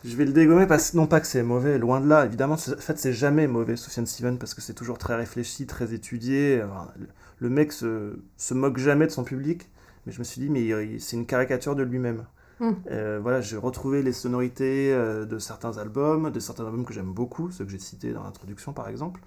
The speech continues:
Speaker 1: Euh, et je me suis dit, il utilise les mêmes, tu vois, les mêmes petites recettes, les mêmes petits artifices pour
Speaker 2: Totalement.
Speaker 1: dire, « Écoutez-moi, je suis un génie de la pop, je suis un
Speaker 2: <laughs>
Speaker 1: génie de l'indé, regardez ce que je peux faire. » Et comme dirait, euh, Fred Hermel sur R M C à propos de Cristiano Ronaldo, « Je suis nul,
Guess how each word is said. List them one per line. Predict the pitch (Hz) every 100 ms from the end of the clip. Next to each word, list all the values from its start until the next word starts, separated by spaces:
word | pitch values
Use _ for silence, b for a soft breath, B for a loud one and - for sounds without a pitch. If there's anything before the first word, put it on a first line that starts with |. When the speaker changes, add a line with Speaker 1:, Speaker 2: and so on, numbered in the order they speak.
| B B B B -
Speaker 1:
Euh, | 120 120 117 117 113 113 110 113 120
et | 131
je | 120
me | 131
suis | - 143
dit, | 147
il | 175
utilise | - - 147
les | 135
mêmes, | 123 135 139 123
tu | 143
vois, | 139
les |
mêmes | 147 147
petites | 147 - -
recettes, | - 131 - 143 139
les | 123
mêmes | 123
petits | - 131
artifices | - 127 151 180
pour | 160
Speaker 2:
Totalement. | 160 139
Speaker 1:
dire, « | - B B -
Écoutez-moi, | - 120 117 123 131 123 _
je | - -
suis | - 120
un | 107
génie | 107 113 123
de | 104
la | 104
pop, | 120 123 - -
je | -
suis | 285 185
un | 117
Speaker 2:
<laughs> | 113
Speaker 1:
génie | 127 139
de | 123
l'indé, | 123 120 143 147 B -
regardez | 120 127 139
ce | 139
que | 127
je |
peux | -
faire. » | 127 131 107 - B B B B B B B B - -
Et | 156 156 165 160 156 147 143 143 139 135 131 127
comme | 151 147
dirait, | 139 139
euh, | 143 120 113 113
Fred | - 127
Hermel | 123 113 123
sur | 123 117
R | 110
M | 110
C | -
à | 120
propos | - 117
de |
Cristiano | - - 127 123
Ronaldo, « | 120 127 123 151 160 117
Je | 117
suis | - 160
nul, | 170 190 175